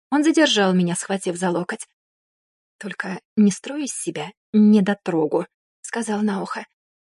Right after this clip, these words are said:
"Мы оба знаем, как далеко тебе до праведницы, так что прежде чем судить меня, подумай о себе".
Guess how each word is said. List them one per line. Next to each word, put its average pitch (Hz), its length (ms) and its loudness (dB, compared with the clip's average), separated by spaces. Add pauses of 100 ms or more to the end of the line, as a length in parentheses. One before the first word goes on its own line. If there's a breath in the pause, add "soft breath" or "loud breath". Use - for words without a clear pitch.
(640)
"Мы 208 340 4
оба 196 500 0 (180)
знаем, 175 460 0
как 180 240 -2
далеко 202 380 4
тебе 180 480 -2
до 214 160 2
праведницы, 180 720 0 (160)
так 277 160 -10
что 240 220 -2
прежде 233 420 2
чем 185 220 -2
судить 208 400 0
меня, 220 340 6 (240)
подумай 220 500 2
о - 20 0
себе". 240 380 -2